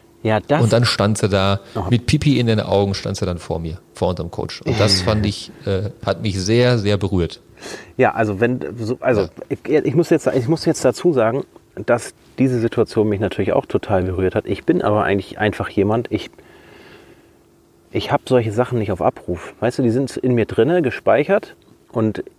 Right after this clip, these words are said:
Speaker 1: das ist, hat, das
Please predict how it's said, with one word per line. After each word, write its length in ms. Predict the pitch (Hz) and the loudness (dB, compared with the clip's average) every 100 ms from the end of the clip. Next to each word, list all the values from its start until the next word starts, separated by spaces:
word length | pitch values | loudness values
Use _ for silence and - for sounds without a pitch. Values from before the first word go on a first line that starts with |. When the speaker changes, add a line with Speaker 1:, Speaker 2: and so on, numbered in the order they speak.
| _ | _
Speaker 1:
das 260 | 90 110 - | -4 -2 0
ist, 220 | 107 - | -4 -4
hat, 280 | - 113 - - 131 _ - - 98 120 _ 98 - | -8 -8 -10 -20 -20 _ -16 -12 -14 -14 _ -8 -4
das 280 | 113 - | -4 -4